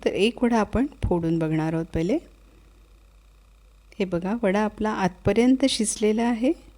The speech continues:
आणि अतिशय मऊ असा झालेला आहे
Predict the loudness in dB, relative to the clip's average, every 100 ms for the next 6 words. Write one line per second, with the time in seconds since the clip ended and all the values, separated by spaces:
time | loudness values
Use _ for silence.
0 | -20 -20 -20 -20 -20 _ -20 -20 -20 -20
1 | -16 -4 0 0 0 -6 -20 -20 -10 -8
2 | -2 -2 0 0 2 2 2 2 0 0
3 | 0 0 0 -2 -2 -4